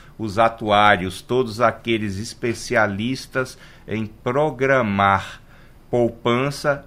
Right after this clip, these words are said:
versus pecúlio, versus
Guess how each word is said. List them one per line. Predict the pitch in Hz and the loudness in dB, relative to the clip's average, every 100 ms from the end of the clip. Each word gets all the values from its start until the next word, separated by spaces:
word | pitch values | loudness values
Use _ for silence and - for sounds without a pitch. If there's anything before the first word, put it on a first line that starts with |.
| - | -14
versus | 85 87 113 110 - 98 - | -12 0 2 2 -2 -12 -16
pecúlio, | - 113 95 - 110 110 104 95 | -10 -6 -6 -6 -6 -4 -4 -6
versus | 80 107 107 - 107 | 0 0 0 -2 -12